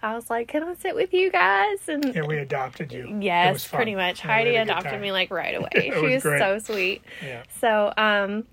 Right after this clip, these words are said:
Speaker 1: it was really neat how this all worked
Speaker 2: Mm-hmm.
Speaker 1: out.
Speaker 2: Yeah.
Speaker 1: And, um, so tell us some more about Parlor Pizza and what makes it unique.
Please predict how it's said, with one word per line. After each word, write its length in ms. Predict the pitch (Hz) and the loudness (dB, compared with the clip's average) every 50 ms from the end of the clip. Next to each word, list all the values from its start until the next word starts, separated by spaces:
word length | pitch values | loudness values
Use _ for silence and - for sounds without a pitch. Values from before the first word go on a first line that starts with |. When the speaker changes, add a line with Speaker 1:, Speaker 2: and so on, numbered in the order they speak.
| - - - | -10 -4 -2
Speaker 1:
it 80 | 240 | -2
was 240 | 233 254 262 - - | 0 0 -2 -4 -4
really 240 | 226 214 214 226 247 | -6 -4 -2 -2 0
neat 240 | 262 254 262 - - | 0 -2 -2 -4 -6
how 160 | - 254 240 | -4 -4 -4
this 240 | 233 254 247 247 - | -4 -4 -6 -6 -6
all 240 | 254 254 262 277 277 | -4 -4 -4 -6 -6
worked 220 | 285 294 294 233 | -6 -8 -6 -4
Speaker 2:
Mm-hmm. 100 | 190 311 311 370 403 381 370 196 | 0 0 2 2 0 0 0 -2
Speaker 1:
out. 120 | - - - | -4 -4 -2
Speaker 2:
Yeah. 60 | - 269 269 269 262 262 | 0 2 2 4 4 4
Speaker 1:
And, 280 | 262 262 262 262 277 - - - - - - - - _ | 2 2 0 -2 -2 -4 -10 -18 -20 -20 -20 -20 -12 _
um, 420 | - 240 240 240 233 233 233 240 - - | -2 0 0 0 0 -2 -4 -6 -8 -4
so 140 | - 269 269 | -2 -2 -2
tell 280 | 262 - 311 320 339 370 | 0 0 0 2 2 2
us 300 | 370 359 - - - - | 2 0 -2 -6 -12 -12
some 220 | 349 - - 294 277 | -6 -2 0 0 2
more 300 | 277 277 277 277 285 - - | 2 2 2 2 0 0 -2
about 720 | 277 277 - - 220 190 185 180 180 190 214 247 - 208 - | -4 -4 -4 -6 -8 -6 -6 -6 -4 -4 -4 -4 -4 -6 -12
Parlor 680 | - - - - - 277 285 285 294 277 254 214 180 | -20 -20 -10 -2 0 0 2 2 0 0 0 0 -2
Pizza 460 | 190 - - - 202 202 - - 226 208 - - - | -4 -8 -12 -14 -14 -14 -10 -6 -4 -2 -2 -2 -4
and 240 | - 208 220 214 214 | -4 -4 -4 -2 -2
what 160 | 220 220 - | -2 -4 -4
makes 320 | - 220 220 220 - - - | -4 -6 -6 -6 -8 -8 -10
it 160 | 233 - - | -10 -8 -6
unique. 680 | 208 208 208 202 190 180 185 185 - - - - - | -4 -4 -4 -4 -6 -8 -10 -10 -12 -16 -18 -20 -20